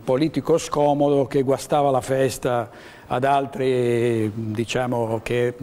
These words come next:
si trovavano in posizioni preminenti. È così, che cosa, cosa è successo in sostanza?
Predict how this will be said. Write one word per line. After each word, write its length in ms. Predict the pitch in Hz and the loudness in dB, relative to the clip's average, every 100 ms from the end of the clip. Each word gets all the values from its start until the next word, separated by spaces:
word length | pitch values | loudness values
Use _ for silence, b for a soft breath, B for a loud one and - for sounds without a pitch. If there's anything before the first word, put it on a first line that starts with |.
| 123 | -12
si 260 | - - 120 | -12 -6 -2
trovavano 460 | 123 123 131 131 | 0 0 0 0
in 80 | 127 | -2
posizioni 580 | 135 120 117 - 143 127 | -2 -2 -4 -2 0 0
preminenti. 560 | 131 131 131 113 101 | -2 0 0 -2 -2
È 80 | 123 | -2
così, 300 | 139 156 151 | 0 0 0
che 140 | - 156 | -2 0
cosa, 340 | 175 175 156 B B | 0 0 -2 B B
cosa 220 | - 160 | 0 0
è 20 | |
successo 540 | 151 147 - 117 104 110 | 0 -2 -2 -2 -4 -10
in 60 | |
sostanza? 400 | - 107 - 90 | -10 -8 -8 -10